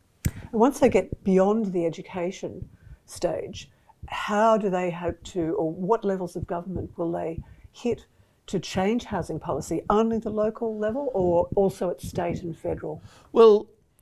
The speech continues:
Speaker 2: the way it, they have been organising, especially in Sydney and Melbourne, um, Canberra's a bit different, uh, is i-, in local neighbourhoods, that you can go along to your local council.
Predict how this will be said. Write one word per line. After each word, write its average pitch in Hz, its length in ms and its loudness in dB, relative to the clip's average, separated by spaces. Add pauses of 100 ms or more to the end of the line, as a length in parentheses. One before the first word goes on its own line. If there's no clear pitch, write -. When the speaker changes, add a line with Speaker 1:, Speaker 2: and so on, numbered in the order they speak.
(720)
Speaker 2:
the 160 160 4
way 196 240 4
it, 131 220 -2 (360)
they 143 160 6
have 160 320 0
been 131 180 0
organising, 107 720 -2
especially 107 840 -6 (480)
in 110 120 -4
Sydney 110 420 -4
and 95 160 -4
Melbourne, 92 540 -4 (220)
um, 98 640 -4 (140)
Canberra's 92 480 -6
a 90 60 -12
bit 104 180 -10
different, - 380 -12 (500)
uh, 110 400 2 (540)
is 117 800 4 (1160)
i-, 151 240 4
in 131 300 2
local 117 320 4
neighbourhoods, 104 840 -4 (560)
that 113 280 2
you 104 120 -6
can 120 140 -6
go 107 180 4
along 101 200 0
to 98 80 -8
your 107 100 -2
local 101 260 -2
council. 107 380 -6